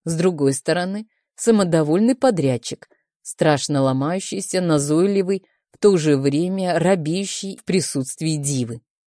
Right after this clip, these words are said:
Действие ведется очень живо, правдиво и прерывается пением разных арий, на которых певица показывает свое искусство. Начинается пьеса с монолога актрисы Дарины. Она ждет антрепренера, суетится, нервничает.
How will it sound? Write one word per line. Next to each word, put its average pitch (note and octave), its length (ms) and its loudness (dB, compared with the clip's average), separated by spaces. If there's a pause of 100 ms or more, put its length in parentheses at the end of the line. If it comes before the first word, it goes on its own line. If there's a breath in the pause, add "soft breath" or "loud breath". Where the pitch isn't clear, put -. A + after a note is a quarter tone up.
(340)
Действие A#3 580 -2
ведется F#3 640 -2
очень C#3+ 480 0
живо, C#3+ 440 -2
правдиво D3 800 -2 (100)
и A#3+ 100 -2
прерывается F#3+ 840 0
пением D3+ 460 0
разных C3 580 -2
арий, G3 420 0
на E3+ 160 -2
которых A3 480 0
певица E3 500 -6
показывает D#3+ 720 -2
свое C3+ 440 0
искусство. B2+ 680 -8 (520)
Начинается A3+ 600 -2
пьеса G#3 540 -2
с A3 120 -6
монолога E3+ 680 2
актрисы D3 520 -6
Дарины. D3+ 640 -2 (120)
Она A3 280 2
ждет E3+ 340 -2
антрепренера, C#3 800 0
суетится, F3+ 840 0
нервничает. B2+ 880 -2